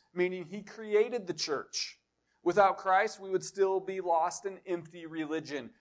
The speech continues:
We'd still be trying to earn our salvation. We'd be trying to earn our righteousness.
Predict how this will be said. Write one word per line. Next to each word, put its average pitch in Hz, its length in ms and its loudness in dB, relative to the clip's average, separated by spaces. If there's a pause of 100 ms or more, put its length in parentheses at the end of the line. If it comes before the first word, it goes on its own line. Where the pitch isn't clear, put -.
We'd 170 160 6
still 196 300 2
be 185 100 -2
trying 185 520 -2
to 180 200 -8
earn 175 240 -2
our 160 140 0
salvation. 151 520 -2
We'd 147 140 -6
be 160 100 -8
trying 190 560 -2
to 196 140 -6
earn 170 220 -2
our 151 140 0
righteousness. 151 1080 -4